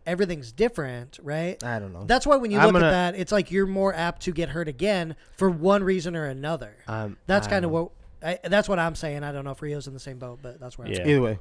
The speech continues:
Speaker 2: we're gonna agree to disagree 'cause I do not agree with that. <laughs> Uh, Iowa basketball legend Luka Garza got to see his number fifty-five, uh, go up into the rafters and be retired against Michigan State,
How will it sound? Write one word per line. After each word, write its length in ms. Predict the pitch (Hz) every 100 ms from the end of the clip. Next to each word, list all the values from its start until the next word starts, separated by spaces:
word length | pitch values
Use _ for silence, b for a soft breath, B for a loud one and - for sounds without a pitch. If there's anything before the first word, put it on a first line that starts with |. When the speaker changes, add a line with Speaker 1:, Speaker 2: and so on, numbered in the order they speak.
| -
Speaker 2:
we're 140 | 123 127
gonna 100 | 117
agree 240 | 110 113
to 80 | 104
disagree 400 | 104 - 98 98
'cause 280 | - 113 104
I 140 | 101
do 320 | 92 98 101
not 240 | 98 92 104
agree 300 | 101 92 73
with 140 | 85
that. 200 | - - _ -
<laughs> 80 | - - - - b b b b
Uh, 300 | - 139 139 139
Iowa 300 | 147 170 151
basketball 500 | 147 143 143 135 127
legend 400 | 131 123 120 123
Luka 180 | 127 127
Garza 360 | 123 135 120
got 220 | 117 117
to 80 | -
see 180 | - 131
his 160 | 127 117
number 220 | 131 120
fifty-five, 760 | 135 - - 127 127 117 107 120
uh, 400 | 113 110 107 110
go 180 | 120
up 160 | 120 117
into 140 | 120
the 80 | 110
rafters 720 | 107 110 117 - 113 104 104
and 160 | 107 107
be 120 | 113
retired 720 | 110 101 - 117 113 98 98 b b b b b b
against 400 | 110 104 95 - - - -
Michigan 520 | 107 110 120 - 123
State, 340 | 101 127 151